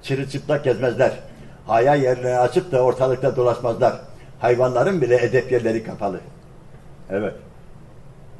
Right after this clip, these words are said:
Şu aldatıcı, yalancı dünyaya inanıp da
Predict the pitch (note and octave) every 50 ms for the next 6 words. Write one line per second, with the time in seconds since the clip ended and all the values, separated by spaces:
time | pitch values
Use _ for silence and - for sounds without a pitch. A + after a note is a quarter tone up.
0 | - - - - - - - - - - - - - - - - - - - -
1 | - - - - - - - - - - - - - - - - - - - -
2 | - - - - - - - - D#3+ D#3+ D3 C3 B2+ - D3 - D3 C#3+ C3 C#3+
3 | D#3 D3 A#2 A#2+ C3 C#3+ C#3+ C#3 C3+ C#3+ C#3 A2+ C3 C3+ C3+ C3+ C3 C3 C3+ C3
4 | C3 C3 C3 C3 C#3 E3+ F3 - - G3 G3+ G3